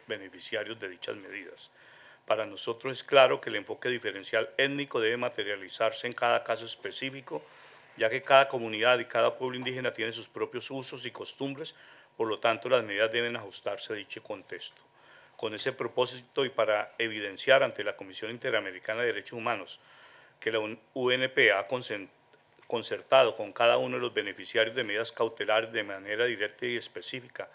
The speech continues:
las medidas de protección con enfoque diferencial, nos permitiremos mostrar el siguiente material gráfico con los beneficiarios y las medidas acordadas con ellos según sus usos y costumbres desde una perspectiva colectiva que para cada caso,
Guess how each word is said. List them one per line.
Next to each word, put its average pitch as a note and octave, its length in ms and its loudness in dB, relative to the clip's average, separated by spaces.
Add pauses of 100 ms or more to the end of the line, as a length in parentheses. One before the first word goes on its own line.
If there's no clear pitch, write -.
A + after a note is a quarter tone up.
(360)
las A2+ 180 -2
medidas A2 280 4
de A#2+ 100 -2
protección A2 520 -10
con A#2+ 160 -2
enfoque G#2+ 360 -6
diferencial, A#2 680 0 (420)
nos G#2+ 160 -4
permitiremos G#2 640 -6
mostrar B2 460 4
el B2+ 100 -2
siguiente G2+ 400 -8
material G2 400 -4
gráfico B2 560 0
con G#2+ 140 -6
los F#2+ 100 -12
beneficiarios G2+ 640 -2
y A#2+ 40 -8
las G2 140 -4
medidas G2+ 340 -6
acordadas A#2+ 680 -2 (440)
con G#2+ 180 0
ellos B2+ 280 2
según G#2+ 260 -6
sus A#2 180 -12
usos B2 240 -8
y A#2 40 -8
costumbres A#2 540 -6
desde G2+ 340 -8
una G#2 200 -6
perspectiva A2 680 -6
colectiva A#2+ 600 -4
que - 140 -8
para F2+ 240 -6
cada A2 300 0
caso, A#2+ 400 -2